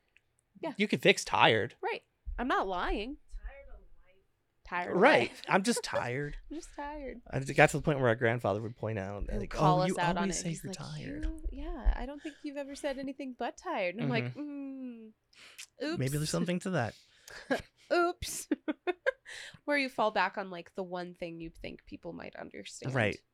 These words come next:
Speaker 1: Or, like, the one diagnostic that might mean something to them.
Speaker 2: Mm-hmm.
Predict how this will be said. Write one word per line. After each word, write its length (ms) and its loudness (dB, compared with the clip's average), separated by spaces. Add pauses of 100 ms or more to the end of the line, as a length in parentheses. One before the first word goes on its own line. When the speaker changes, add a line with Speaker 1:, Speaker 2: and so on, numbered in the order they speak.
(760)
Speaker 1:
Or, 80 -10
like, 200 -10
the 100 2
one 300 0
diagnostic 880 -4
that 120 -8
might 500 -4
mean 520 -10
something 460 -10
to 100 -18
them. 220 -4
Speaker 2:
Mm-hmm. 260 0